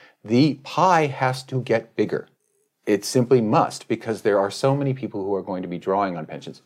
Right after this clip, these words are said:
You're gonna be drawing on your pension. I'm gonna be drawing on my pension. It's not guaranteed. And the thing is, when you look at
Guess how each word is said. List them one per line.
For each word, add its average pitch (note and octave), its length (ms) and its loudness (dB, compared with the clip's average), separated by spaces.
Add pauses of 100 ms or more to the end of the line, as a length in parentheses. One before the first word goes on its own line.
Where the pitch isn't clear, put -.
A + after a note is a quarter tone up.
You're E2+ 340 -2
gonna A2 160 0
be A2 80 4
drawing A2+ 280 0
on A#2+ 100 -2
your B2+ 140 0
pension. C3 340 -6 (240)
I'm F#2+ 180 -2
gonna G2+ 140 -2
be G2+ 80 0
drawing G2+ 260 -2
on G2+ 140 -4
my G2+ 120 -4
pension. A2+ 400 -4 (200)
It's D3 180 -2
not E3+ 260 -2
guaranteed. E3 580 0 (180)
And C3 200 2
the A2 120 4
thing F#3+ 340 2
is, D3 220 2 (280)
when A#2 140 2
you A2 260 0
look G3 320 2 (120)
at A2 320 2